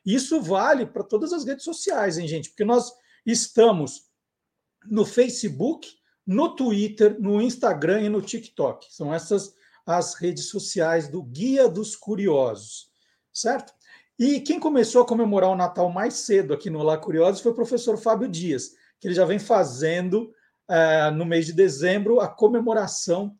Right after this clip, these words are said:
do, do Natal. Ele tem apresentado jingles natalinos.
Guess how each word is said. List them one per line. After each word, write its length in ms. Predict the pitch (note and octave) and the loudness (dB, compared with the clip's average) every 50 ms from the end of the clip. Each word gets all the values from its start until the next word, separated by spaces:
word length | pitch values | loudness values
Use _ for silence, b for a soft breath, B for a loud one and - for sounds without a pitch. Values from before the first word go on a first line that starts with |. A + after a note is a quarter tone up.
| _ _ _ _ _ _ _ _ | _ _ _ _ _ _ _ _
do, 1300 | - C3+ D#3+ F3+ E3+ E3+ E3+ D#3+ D#3+ D#3+ D#3 D#3 D3+ D3+ D3 C#3+ C#3+ C#3 C3+ C3 B2+ A#2+ A#2 A2 A2+ A#2+ | -12 -8 -6 -6 -4 -2 -2 -2 -2 -2 -4 -4 -4 -4 -6 -6 -6 -6 -6 -6 -8 -8 -10 -14 -14 -12
do 100 | B2+ D#3 | -10 -8
Natal. 500 | D#3+ F#3+ G#3+ - - D#3 C#3 B2+ - - _ _ _ | -8 -8 -8 -6 -4 -4 -4 -4 -6 -10 _ _ _
Ele 120 | D3+ D3+ | -20 -18
tem 140 | _ D#3 D3+ | _ -12 -12
apresentado 600 | C#3+ - D3+ D3+ C#3+ E3 D3 - D#3 D3+ D3+ D#3+ B2+ | -10 -8 -8 -8 -6 -8 -8 -6 -6 -6 -6 -8 -10
jingles 560 | A2+ B2 C#3+ E3+ F#3+ F#3+ F3+ G3+ G#3 G3 E3 | -12 -12 -10 -8 -6 -2 0 0 0 0 -2
natalinos. 840 | F3 F3+ F3+ F3+ - G#3 G3+ F#3 E3+ C#3+ C3+ A#2 A2+ - - b | -6 -8 -10 -6 -6 -4 -4 -4 -4 -6 -8 -8 -10 -12 -18 b